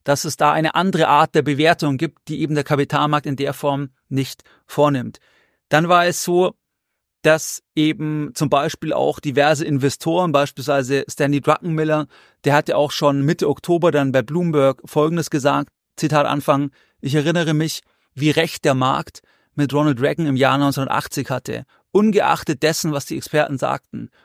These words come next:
Und ich muss sagen, dass der Markt und das Innere des Marktes in den letzten zwölf Tagen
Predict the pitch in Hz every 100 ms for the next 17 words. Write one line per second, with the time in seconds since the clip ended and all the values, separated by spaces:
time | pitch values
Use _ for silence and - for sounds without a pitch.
0 | _ 143 139 156 147 143 135 - 175 -
1 | _ _ 135 - 131 123 143 160 151 147
2 | 131 - 190 202 196 139 110 127 135 156
3 | 165 147 143 - - 139 143 131 - 127
4 | 139 151